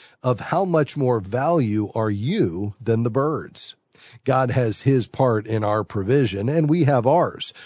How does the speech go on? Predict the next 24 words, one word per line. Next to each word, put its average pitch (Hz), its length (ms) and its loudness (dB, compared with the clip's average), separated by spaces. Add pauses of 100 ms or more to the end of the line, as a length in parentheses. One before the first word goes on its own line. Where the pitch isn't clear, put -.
(100)
We're 185 200 6
to 151 100 4
save 156 480 2
because 147 360 0
his 143 140 0
word 117 300 -2
tells 226 400 -4
us - 180 -8
to. - 280 -14 (280)
And 165 140 4
if 143 100 0
you 143 60 4
think 180 300 0
you 151 100 2
can't 196 460 -4
save 117 440 -4
because 127 360 0
the 117 100 -2
temptation 131 680 0
to 101 60 -4
spend 139 440 -2
is 113 120 -2
too 113 200 -4
great, 113 400 -2